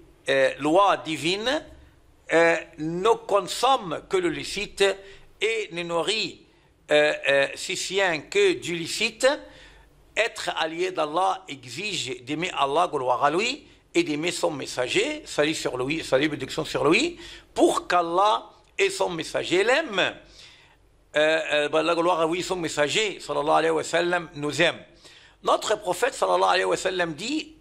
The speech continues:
il y a trois qualités qui les réunit, trouvent grâce auxquelles la douceur de la foi. Le fait qu'Allah et son messager lui soient le plus chéri que tout autre.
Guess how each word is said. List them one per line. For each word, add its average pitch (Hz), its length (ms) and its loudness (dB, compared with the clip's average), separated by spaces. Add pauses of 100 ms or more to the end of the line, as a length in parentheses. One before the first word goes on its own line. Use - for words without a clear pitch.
il 160 140 0
y 190 60 4
a 220 80 2
trois 202 340 -2
qualités 170 760 -2 (360)
qui 285 180 2
les 226 100 4
réunit, 196 580 2
trouvent 170 580 0
grâce 175 400 2
auxquelles 190 500 0
la 156 120 2
douceur 151 340 -4
de 185 60 -2
la 208 100 4
foi. 226 420 2 (300)
Le 156 140 0
fait - 240 -2
qu'Allah 185 360 2
et 160 80 -4
son 190 160 -8
messager 151 540 -4
lui 151 180 -8
soient 208 680 0
le 151 120 -6
plus 165 220 -8
chéri 214 500 0
que 165 100 -2
tout 160 220 -2
autre. 220 360 0